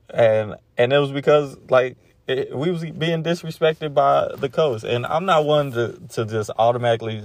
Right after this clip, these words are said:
just stick up for myself. Like, I, I won't speak up for myself. Like, I'll speak up for others, but I won't speak up for myself. And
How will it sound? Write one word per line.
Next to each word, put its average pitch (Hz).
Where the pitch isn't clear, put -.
just 110
stick -
up 104
for 107
myself. 98
Like, 104
I, 110
I 113
won't 123
speak 120
up 113
for 107
myself. 104
Like, 110
I'll 123
speak 147
up 123
for 113
others, 107
but 107
I 104
won't 120
speak 117
up 101
for 104
myself. 98
And 101